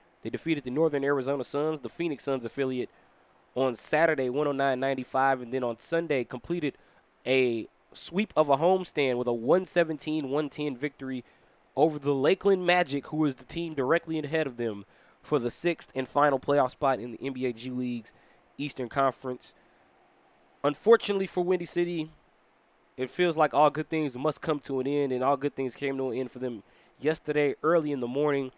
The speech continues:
with a one sixteen eighty-three loss up in Walker, Michigan, at the hands of the Grand Rapids Drive, the affiliate of the Detroit Pistons. Grand Rapids has just owned Windy City this season. They've won all three games against the Bulls this season.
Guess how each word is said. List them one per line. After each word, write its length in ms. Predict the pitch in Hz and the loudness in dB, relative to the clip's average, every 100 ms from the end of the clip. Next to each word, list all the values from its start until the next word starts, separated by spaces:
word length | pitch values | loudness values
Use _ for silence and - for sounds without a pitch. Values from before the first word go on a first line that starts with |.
| _ - | _ -8
with 120 | 117 | -6
a 80 | 113 | -4
one 260 | 120 170 | 0 -2
sixteen 540 | - 156 - 160 143 - | -2 -8 -8 -8 -8 -6
eighty-three 680 | 139 143 - 147 147 135 117 - _ - | -6 -6 -10 -8 -6 -6 -8 -12 _ -4
loss 480 | 113 139 131 - - | 2 4 2 -4 -4
up 160 | 135 - | -4 -4
in 120 | 120 | -4
Walker, 300 | 120 139 - | 0 0 0
Michigan, 460 | 117 123 117 120 113 _ _ _ _ _ - | -6 -6 -6 -8 -10 _ _ _ _ _ -6
at 160 | 127 - | -4 -4
the 80 | 117 | -4
hands 380 | 135 147 139 - | -2 -2 -4 0
of 180 | 139 131 | 0 0
the 60 | |
Grand 340 | 120 147 175 156 | -4 0 2 2
Rapids 300 | 151 135 117 | 0 -2 -8
Drive, 500 | 135 139 117 101 104 | 0 2 2 -2 -6
the 120 | 107 | -10
affiliate 380 | - 151 131 123 | -6 -6 -2 -4
of 80 | |
the 60 | 113 | -4
Detroit 420 | 123 127 127 117 | -10 -8 -6 -4
Pistons. 300 | 135 127 123 | -4 -6 -8
Grand 260 | 104 143 123 | -6 -4 0
Rapids 400 | 131 - 120 - _ _ _ - | 0 0 -6 -10 _ _ _ -2
has 220 | 120 107 | -2 -2
just 220 | 127 117 - | -4 -6 -4
owned 260 | 139 143 123 | 0 0 0
Windy 220 | 117 123 | -4 -6
City 220 | - 123 | -6 -8
this 160 | 117 117 | -8 -8
season. 360 | 127 127 120 110 | -6 -6 -4 -6
They've 160 | 113 | -6
won 400 | 110 123 120 117 - _ _ | -6 -4 -4 -6 -10 _ _
all 260 | 127 139 143 | 2 4 4
three 320 | - 131 131 | 0 -8 -6
games 560 | 120 123 127 127 127 - _ _ _ _ _ _ - | -2 -2 -2 -6 -12 -20 _ _ _ _ _ _ -12
against 300 | 117 135 - | -6 -6 -6
the 60 | 123 | -6
Bulls 320 | 131 131 120 | -2 -2 -2
this 160 | 127 | -6
season. 420 | - 127 117 117 | -6 -6 -4 -8